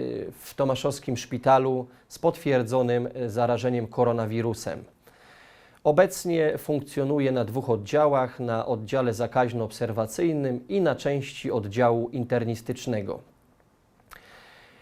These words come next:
E, obecnie można zaszczepić się trzecią dawką, tak zwaną dawką uzupełniającą i dotyczy to, e, trzech grup, e, naszych mieszkańców.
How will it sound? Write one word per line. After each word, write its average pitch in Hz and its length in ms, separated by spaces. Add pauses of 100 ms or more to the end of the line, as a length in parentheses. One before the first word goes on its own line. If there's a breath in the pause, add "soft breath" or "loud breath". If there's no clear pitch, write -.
(200 loud breath)
E, - 40 (920)
obecnie 160 560
można 147 380
zaszczepić - 580
się 123 180
trzecią 147 460
dawką, 120 440
tak 113 180
zwaną 110 360
dawką 135 420
uzupełniającą 120 1200
i 156 100
dotyczy 160 440
to, 139 320 (640 soft breath)
e, 127 380
trzech 151 480
grup, 139 340 (560)
e, 117 40
naszych 120 440
mieszkańców. 113 840